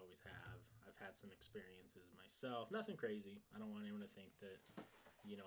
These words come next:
I'm on this high level of, like, being abducted. Nothing like that. I've seen some stuff that I couldn't necessarily explain, but that doesn't mean that, you know, it's an alien or it's this, you know,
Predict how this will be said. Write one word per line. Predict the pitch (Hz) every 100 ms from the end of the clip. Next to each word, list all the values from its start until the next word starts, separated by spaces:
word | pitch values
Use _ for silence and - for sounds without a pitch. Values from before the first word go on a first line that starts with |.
| 190
I'm | 101
on | 98
this | 98 98
high | - 98
level | 95 95 92 90 92
of, | 92
like, | 92 92 92 - - - - -
being | 156 170
abducted. | 143 131 113 - 110
Nothing | 208 233
like | 190 147
that. | 127 156
I've | 262
seen | 285
some | 247 226
stuff | 214 180
that | 190
I | 170
couldn't | 160 135 143 143 -
necessarily | 113 110 110 123 131 139
explain, | - - 110 101 98
but | 101
that | 127 127
doesn't | 117 113 101
mean | 104 101 101
that, | 95 92 - - - - - - -
you | 101
know, | - - - 117 113 -
it's | 123 120
an | 110
alien | 110 110 98 92 90
or | 92 90
it's | 95 95 -
this, | 101 95 - - - - - -
you | 104
know, | 95 92